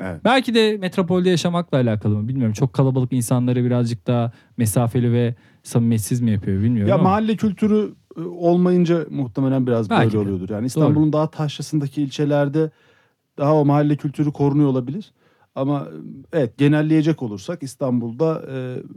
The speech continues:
Speaker 1: arkadaşlık ilişkileri kurmak ya da sürdürmek daha zor.
Speaker 2: Evet, sen İstanbul'da da bir dönem çalıştın, yaşadın.
Speaker 1: Evet.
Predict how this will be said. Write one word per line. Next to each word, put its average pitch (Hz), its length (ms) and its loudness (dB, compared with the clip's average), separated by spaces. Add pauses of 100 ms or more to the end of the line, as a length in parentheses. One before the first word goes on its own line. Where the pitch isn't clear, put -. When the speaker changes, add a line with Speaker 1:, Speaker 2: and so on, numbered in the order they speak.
(360)
Speaker 1:
arkadaşlık 120 600 -2
ilişkileri 113 440 -2
kurmak 117 460 -2
ya 120 140 0
da 117 40 -4
sürdürmek 123 640 0
daha 113 180 0
zor. 87 360 -12
Speaker 2:
Evet, 233 180 4
sen 180 280 0
İstanbul'da 165 460 0
da 165 100 2
bir 151 80 0
dönem 156 260 2
çalıştın, 143 420 0
yaşadın. 147 440 4
Speaker 1:
Evet. 104 180 -2